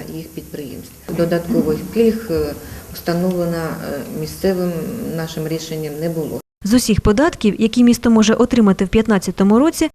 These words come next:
Speaker 2: можна розраховувати лише на акцизний.
Speaker 1: Стосовно нашого бюджету міського, то на даний час, е, напрацьовуються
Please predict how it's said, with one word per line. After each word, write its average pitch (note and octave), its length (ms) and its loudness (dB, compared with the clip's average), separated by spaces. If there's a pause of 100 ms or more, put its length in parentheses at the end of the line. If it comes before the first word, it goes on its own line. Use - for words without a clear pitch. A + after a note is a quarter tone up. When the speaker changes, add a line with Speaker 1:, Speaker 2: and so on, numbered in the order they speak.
(100)
Speaker 2:
можна E4 280 6
розраховувати C#4 840 4
лише G#3 360 4
на A3+ 140 4
акцизний. F3+ 600 0 (200)
Speaker 1:
Стосовно D#3+ 400 -6
нашого D#3+ 340 -6
бюджету G#3+ 420 -2
міського, G3 440 -4 (140)
то F3 60 -4 (340)
на E3 280 -6
даний D#3+ 260 -8
час, D#3 260 -10 (840)
е, D3+ 220 -12
напрацьовуються D#3 840 -8